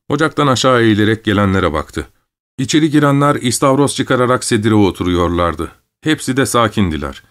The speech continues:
Kimin kimi teslim etmeye götürdüğü anlaşılmıyordu. Selamlaşıyorlar, hoşbeş ediyorlar, birbirlerine yiyecek şeyler veriyorlardı. Aslını ararsanız bir bölümü susuyordu, üzgündü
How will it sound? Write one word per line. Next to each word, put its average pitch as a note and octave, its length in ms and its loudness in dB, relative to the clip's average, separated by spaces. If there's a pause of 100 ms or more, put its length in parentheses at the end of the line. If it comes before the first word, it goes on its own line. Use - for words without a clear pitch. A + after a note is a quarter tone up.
(640)
Kimin G#3 300 2
kimi E3 260 -2
teslim C#3 400 0
etmeye C3 340 2
götürdüğü B2 480 2
anlaşılmıyordu. A2 920 0 (220)
Selamlaşıyorlar, A#2+ 1040 0
hoşbeş A#2 540 -4
ediyorlar, G#2+ 720 2 (280)
birbirlerine C#3 600 2
yiyecek A#2 420 0
şeyler G#2+ 420 0
veriyorlardı. D#2+ 800 -2 (520)
Aslını D3+ 360 -2
ararsanız A#2+ 600 0
bir C3 180 0
bölümü G#2 280 2
susuyordu, G2+ 920 0
üzgündü G#2 760 0